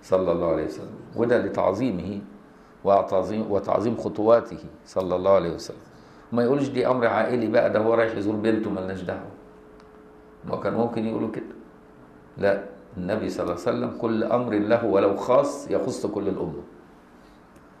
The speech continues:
لأن النبي هو الأمة كلها، فما فيش حاجة اسمها خاص.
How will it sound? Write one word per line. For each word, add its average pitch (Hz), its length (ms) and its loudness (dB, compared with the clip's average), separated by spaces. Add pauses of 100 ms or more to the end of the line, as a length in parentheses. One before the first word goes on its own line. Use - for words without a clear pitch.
(220)
لأن 120 280 6
النبي 123 320 2
هو 107 120 6
الأمة 95 300 0
كلها، - 320 -10 (1500)
فما 101 180 2
فيش 101 180 -2
حاجة 113 140 2
اسمها 107 280 -2
خاص. - 340 -8